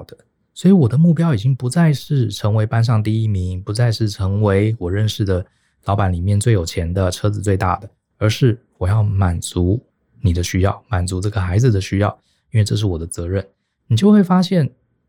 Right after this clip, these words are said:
这些焦虑并不是说他突然就比赢人家了，也不是说他突然间不在意了这些东西，而是说他有一个更重要的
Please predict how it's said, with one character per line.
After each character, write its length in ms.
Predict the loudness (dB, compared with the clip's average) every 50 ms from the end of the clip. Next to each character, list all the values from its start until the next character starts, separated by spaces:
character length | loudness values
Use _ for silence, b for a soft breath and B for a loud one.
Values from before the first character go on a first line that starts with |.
| _ _ _ _ _ -2
这 140 | 0 2
些 160 | 2 4 2 2
焦 240 | 2 2 0 2
虑 180 | 2 2 0 0
并 220 | 0 2 2 4
不 60 | 4 4
是 140 | 2 0
说 140 | 0 0 2
他 100 | 0 0
突 120 | 0 0 2
然 140 | 2 2
就 100 | 0 -2
比 160 | -4 -4 -4 -4
赢 160 | -2 -2 0
人 200 | 0 2 2 0
家 200 | 0 0 0 2
了， 100 | 0 0
也 80 | -2
不 100 | -2 -2
是 120 | -2 -2 0
说 160 | 0 0 0
他 140 | 0 0 -2 -4
突 160 | -4 -2 0
然 160 | 0 0 0
间 200 | 0 -2 -4 -4
不 100 | -4 -8
在 280 | -4 -2 0 2 2 2
意 160 | 2 0 -2
了 120 | -6 -10 -12
这 140 | -10 -8 -8
些 260 | -6 -4 -4 -4 -4
东 180 | -4 -6 -6 -8
西， 260 | -8 -8 -10 -10 -12 b b b b b b b b
而 120 | -2 0 0
是 200 | 0 0 -2 -2
说 400 | -2 0 0 0 0 0 -2 -6
他 160 | -8 -6 -4 -4
有 140 | -4 -4
一 40 | -6 -8
个 100 | -10 -10
更 300 | -4 2 4 6 6 6
重 180 | 4 4 2 2
要 120 | 0 -2
的 100 | -4 -8